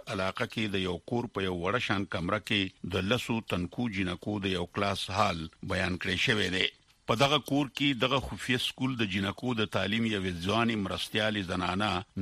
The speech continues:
نازنین جوړ کړی دی. یو ویشت کلنې نازنین ان پی آر سره د خبرو اترو کولو په موقع وویل، کله چې طالبانو د سیکنډري سکول جنکۍ د تعلیم نه منې کې، نو ما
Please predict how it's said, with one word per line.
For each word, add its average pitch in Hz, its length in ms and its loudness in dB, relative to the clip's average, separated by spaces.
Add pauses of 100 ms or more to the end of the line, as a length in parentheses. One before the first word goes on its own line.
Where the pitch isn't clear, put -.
نازنین 98 560 2 (300)
جوړ 87 160 -2 (100)
کړی 95 280 0
دی. 90 100 0 (320)
یو 101 160 2
ویشت 104 340 0
کلنې 123 600 0
نازنین 104 480 2 (280)
ان 98 80 2 (140)
پی 104 80 0 (140)
آر 123 180 2
سره 117 220 -2
د 104 100 -4
خبرو 107 320 0
اترو 113 280 -2 (120)
کولو 117 260 0
په 98 140 0
موقع 95 320 -2
وویل، 117 320 2 (240)
کله 139 180 2
چې 120 200 -6
طالبانو 107 600 2
د 113 140 -2
سیکنډري 113 580 -2
سکول 123 260 -2 (100)
جنکۍ 104 440 0
د 101 180 -4
تعلیم 98 380 0
نه 95 120 -2
منې 113 260 2
کې، 110 400 -2
نو 101 160 0
ما 131 80 6